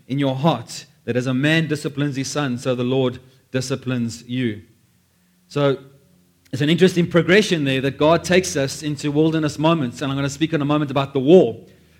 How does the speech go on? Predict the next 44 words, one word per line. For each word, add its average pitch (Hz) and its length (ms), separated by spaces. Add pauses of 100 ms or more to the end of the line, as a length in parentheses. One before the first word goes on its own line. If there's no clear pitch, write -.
God 143 180
takes 170 240
us 165 120
to 156 100
war 165 280
moments 165 540
to 143 140
test 165 280
and 151 140
to 139 80
humble 160 320
us 131 80
to 131 100
see 143 160
what's 139 160
in 135 100
our 127 120
hearts. 143 400 (1300)
In 113 60
a 131 60
moment, 196 260
we're 147 60
gonna 156 160
hear 160 200
some 156 200
more 151 120
stuff 160 300
around 147 320
this 139 120
process. 175 520
But 143 120
when 147 120
we 156 80
come, 180 380 (140)
when 151 120
Egypt, 170 540 (100)
when 127 240
Egypt, 123 420
when 131 140
Israel 156 320
came 156 240
out 151 100
of 143 120
Egypt, 131 480